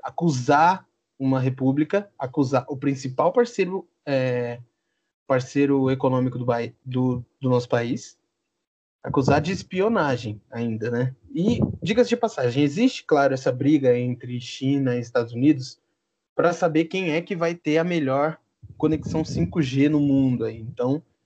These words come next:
existe essa corrida pra, né, pra descobrir quem vai ser,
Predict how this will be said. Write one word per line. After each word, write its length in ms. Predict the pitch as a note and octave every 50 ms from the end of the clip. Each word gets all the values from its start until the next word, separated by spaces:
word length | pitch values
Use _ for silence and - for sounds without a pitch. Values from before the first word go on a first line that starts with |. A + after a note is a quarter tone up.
| _ - - -
existe 280 | C3 C3+ D#3+ E3 - F3
essa 160 | D3+ F3+ E3+
corrida 600 | F3 G3 F#3+ D3 B2+ C#3+ D#3 D3 B2+ E3 F3+ - - - - - - - - - - - - _ _ _
pra, 260 | C#3+ C3 C3+ C#3+ D3
né, 320 | C#3+ C#3 C#3+ D#3 D#3+ D#3 - _ _ _ _ _ _ _ _ _
pra 160 | - C3 C3
descobrir 300 | B2+ - - D3+ D3 D3
quem 120 | D3 E3 D#3
vai 160 | D3+ D#3+ D#3+
ser, 480 | C#3 - - D3 C#3+ D3+ D#3 D#3+ -